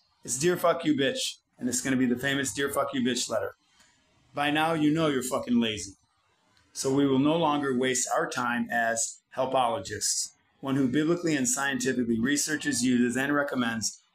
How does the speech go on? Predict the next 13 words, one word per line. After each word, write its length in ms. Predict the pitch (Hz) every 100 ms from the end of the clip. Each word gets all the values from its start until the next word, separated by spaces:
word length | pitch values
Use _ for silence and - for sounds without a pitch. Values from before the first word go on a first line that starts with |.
| -
the 80 | 127
world's 360 | 123 131 135
most 260 | 127 127 127
helpful 420 | 113 107 - 107
products 400 | - 110 104 -
and 120 | 117
services. 640 | - 131 120 120 - - - _ _ -
It's 100 | -
a 40 |
trademark 540 | - 127 127 123 120
statement 480 | - - 131 120 - _ _ _ -
and 220 | 113 113
definition. 540 | 113 117 123 120 -